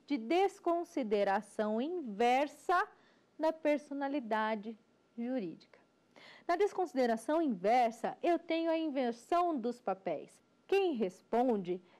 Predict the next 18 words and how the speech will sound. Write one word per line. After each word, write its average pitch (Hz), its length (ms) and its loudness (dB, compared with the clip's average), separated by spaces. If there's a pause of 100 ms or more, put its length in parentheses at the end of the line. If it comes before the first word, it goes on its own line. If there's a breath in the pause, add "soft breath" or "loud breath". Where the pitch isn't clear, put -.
é 269 140 2
o 277 180 2
patrimônio 311 1080 0
da 185 300 -2
Eireli 185 600 0 (280 loud breath)
pelas 320 320 2
obrigações 330 960 0
contraídas 277 1300 2 (320 soft breath)
pelo 339 220 2
titular 294 680 0
da 269 180 -2
Eireli. 202 500 0 (720)
E 339 80 2
o 349 60 4
que 349 180 0
é 339 160 4
mais 285 280 0
comum? 190 420 -6